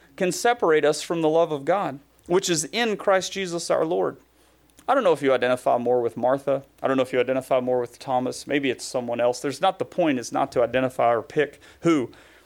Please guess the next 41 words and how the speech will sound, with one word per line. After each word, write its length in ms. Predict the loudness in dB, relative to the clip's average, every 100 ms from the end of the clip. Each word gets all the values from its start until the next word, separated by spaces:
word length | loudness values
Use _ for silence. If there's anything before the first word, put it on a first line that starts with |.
| _ _ _ -8 -2
I 80 | 0
just 320 | 0 -2 -2
suggest 560 | -4 0 0 0 -4
that 260 | 0 0 0 -10 -20 _
there's 260 | 0 0 -2
people 580 | -6 -4 -4 0 0 0
talking 640 | -4 -2 0 0 0 -2
with 200 | -2 -6
him. 340 | -4 -4 -4 -10 _ _ _ _ _
And 80 | 0
I 60 | 0
get 160 | 0
the 100 | 0
v-, 160 | -2 -4 -12
sense 460 | -8 -2 0 -2 -6
from 180 | -2
John 180 | 0 2
eleven 260 | 2 2 0
that 120 | -4
he's 300 | -4 -4 0
not 180 | 0 2
gonna 160 | 2
work 400 | 2 4 2 2
with 200 | 2 2
us 240 | 4 2 0
and 160 | 0
work 240 | 2 2 0
in 140 | 0
us 200 | 0 -2
if 140 | -4 0
we're 80 |
not 220 | 0 0 0
talking 440 | 0 0 0 -6
with 160 | -6 -2
him, 200 | -2 -4
'cause 200 | -8 -2
they're 140 | 0
both 340 | 2 2 2
dialoguing 680 | 0 2 4 4 2 0 -8
with 180 | -8 -8
him 300 | -8 -8